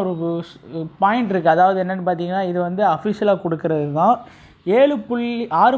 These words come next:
புள்ளி எழுபத்தி ஏழு இருக்கு, இவங்களுக்கு ஆறு புள்ளி ஐம்பத்தி நாலு தான் இருக்கு. So கண்டிப்பா எனக்கு தெரிஞ்சு இன்னைக்கு வந்து நார்த் ஈஸ்ட்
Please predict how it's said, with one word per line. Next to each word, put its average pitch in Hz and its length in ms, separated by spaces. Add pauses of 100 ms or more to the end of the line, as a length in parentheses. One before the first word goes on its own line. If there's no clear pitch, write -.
புள்ளி 233 200 (120)
எழுபத்தி 208 360
ஏழு 180 180
இருக்கு, 170 200 (140)
இவங்களுக்கு 220 380 (160)
ஆறு 208 120 (100)
புள்ளி 208 180 (100)
ஐம்பத்தி 175 260
நாலு 180 180
தான் 160 120
இருக்கு. 190 200 (440)
So - 60 (180)
கண்டிப்பா 202 420 (140)
எனக்கு 190 240
தெரிஞ்சு 202 240
இன்னைக்கு 185 260
வந்து 208 120 (120)
நார்த் 180 340
ஈஸ்ட் 190 220